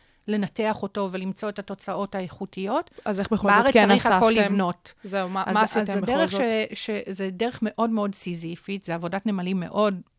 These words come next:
Speaker 1: משמעותית, והיא קודם כל ללכת ולאתר את כל התיקים האלה בתור התחלה. ואת זה עושים על ידי חיפוש במאגרי, מאגרים משפטיים שבהם מוצגים כל התיקים, מכניסים עילות חיפוש שקשורות להרמת מסך, לא רק הרמת מסך,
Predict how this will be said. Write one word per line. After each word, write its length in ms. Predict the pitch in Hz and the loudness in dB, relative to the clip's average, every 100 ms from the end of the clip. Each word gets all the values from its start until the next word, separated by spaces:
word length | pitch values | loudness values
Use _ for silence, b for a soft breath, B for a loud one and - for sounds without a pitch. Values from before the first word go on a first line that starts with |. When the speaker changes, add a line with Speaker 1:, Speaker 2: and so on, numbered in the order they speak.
| _ | _
Speaker 1:
משמעותית, 880 | 196 196 - 175 170 - 175 175 190 | -6 -4 -4 -4 -4 -8 -8 -6 -6
והיא 160 | 180 180 | -8 -8
קודם 260 | - 220 226 | -6 -4 -2
כל 80 | 226 | -2
ללכת 320 | 185 185 202 | -2 -4 -4
ולאתר 360 | 196 180 185 | -6 -6 -6
את 100 | 185 | -8
כל 140 | - 165 | -6 -8
התיקים 400 | - 170 180 170 | -8 -10 -8 -6
האלה 240 | 165 156 180 _ _ _ _ _ | -8 -10 -14 _ _ _ _ _
בתור 200 | - 190 | -10 -8
התחלה. 420 | - 175 165 208 359 b b b b - | -8 -8 -6 -6 -8 b b b b -8
ואת 160 | 190 180 | -6 -2
זה 100 | 294 | -4
עושים 240 | 285 269 | -2 -2
על 60 | 254 | 0
ידי 160 | 214 | -2
חיפוש 380 | 233 214 - 214 | -4 -6 -8 -6
במאגרי, 920 | 208 196 185 170 180 180 196 196 190 190 - | -6 -4 -6 -6 -6 -4 -4 -4 -6 -10 -6
מאגרים 460 | 196 185 180 180 208 | -2 -2 -2 -2 -2
משפטיים 640 | - - 180 - 190 196 | -2 -6 -10 -6 -4 -4
שבהם 400 | 190 175 180 196 | -4 -8 -6 -4
מוצגים 400 | 190 - 180 185 | -6 -6 -6 -6
כל 200 | 190 175 | -6 -6
התיקים, 640 | 175 - - 302 311 262 190 | -8 -12 -14 -10 -6 -4 -4
מכניסים 380 | - 175 202 | -8 -10 -8
עילות 180 | 190 185 | -8 -8
חיפוש 400 | - 180 240 233 | -10 -10 -10 -10
שקשורות 420 | - - 180 190 | -14 -14 -6 -4
להרמת 380 | 240 220 214 214 | -4 -4 -4 -4
מסך, 280 | 220 - - | -6 -8 -4
לא 100 | 190 | 0
רק 220 | 196 220 202 | 0 0 -4
הרמת 340 | 185 185 - | -4 -6 -6
מסך, 440 | 196 - 202 - | -6 -4 -6 -8